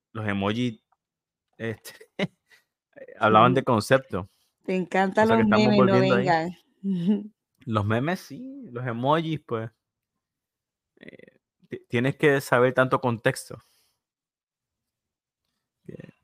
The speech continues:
Speaker 1: uno, uno de mis memes favoritos es lo, el, el egipcio diciendo, "No, era, era gato antes de grulla". O sea, que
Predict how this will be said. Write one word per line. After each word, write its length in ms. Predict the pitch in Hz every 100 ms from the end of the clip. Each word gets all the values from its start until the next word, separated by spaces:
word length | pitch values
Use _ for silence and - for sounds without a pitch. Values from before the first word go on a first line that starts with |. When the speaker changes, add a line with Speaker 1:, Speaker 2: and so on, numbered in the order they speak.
| - 110
Speaker 1:
uno, 220 | 117 120 -
uno 180 | 120 127
de 80 |
mis 140 | 139 135
memes 280 | 123 131 131
favoritos 540 | 135 113 120 123 110
es 80 | 113
lo, 160 | 123 -
el, 260 | 107 107 107
el 140 | 107
egipcio 300 | 104 104 127
diciendo, 600 | 117 110 120 113 117 113
"No, 300 | 107 131 120
era, 600 | 90 107 120 117 113 113 _ _ _ _ _ _
era 260 | 104 117 127
gato 380 | 123 127 - 107
antes 340 | 107 107 120
de 120 | 117
grulla". 500 | 104 104 117 107 98 _ _ _ _ _ _ _
O 40 |
sea, 120 | 123
que 320 | 117 90 62